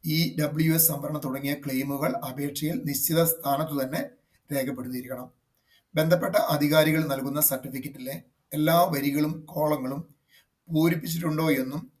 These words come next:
സർട്ടിഫിക്കറ്റ് തരുന്ന തീയതി, ഒപ്പ്, ഉദ്യോഗ പേരുള്ള സീല്, ഓഫീസ് സീൽ എന്നിവ പതിച്ചിട്ടുണ്ടോ എന്നും നോക്കി ഉറപ്പുവരുത്തേണ്ടതാണ്. ഇ ഡബ്ല്യു എസ് സർട്ടിഫിക്കറ്റിലെ ഫിനാൻഷ്യൽ ഇയർ കോളത്തിൽ കഴിഞ്ഞ ഫിനാൻഷ്യൽ ഇയർ രണ്ടായിരത്തി ഇരുപത്തിനാല് ഇരുപത്തഞ്ച് ആയിരിക്കണം വരേണ്ടത്.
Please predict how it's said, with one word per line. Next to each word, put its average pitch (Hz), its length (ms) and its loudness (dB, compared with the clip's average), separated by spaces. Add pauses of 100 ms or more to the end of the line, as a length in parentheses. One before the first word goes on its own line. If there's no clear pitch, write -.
(200)
സർട്ടിഫിക്കറ്റ് 160 640 0
തരുന്ന 156 540 2
തീയതി, 147 520 2
ഒപ്പ്, - 520 -4 (760)
ഉദ്യോഗ 165 400 4
പേരുള്ള 156 380 2
സീല്, 151 420 4
ഓഫീസ് 151 480 -2
സീൽ 160 180 2
എന്നിവ 143 260 0
പതിച്ചിട്ടുണ്ടോ 143 540 -4
എന്നും 139 220 -4
നോക്കി 131 440 -4
ഉറപ്പുവരുത്തേണ്ടതാണ്. 127 840 -8 (460)
ഇ 143 80 0
ഡബ്ല്യു 147 260 0
എസ് 147 80 6
സർട്ടിഫിക്കറ്റിലെ 147 640 0 (340)
ഫിനാൻഷ്യൽ 156 460 2
ഇയർ 156 220 4
കോളത്തിൽ 135 600 -2
കഴിഞ്ഞ 131 360 0 (480)
ഫിനാൻഷ്യൽ 147 440 0
ഇയർ 147 340 6 (340)
രണ്ടായിരത്തി 143 280 0
ഇരുപത്തിനാല് 151 300 2
ഇരുപത്തഞ്ച് 151 500 0
ആയിരിക്കണം 139 460 -4
വരേണ്ടത്. 127 480 -8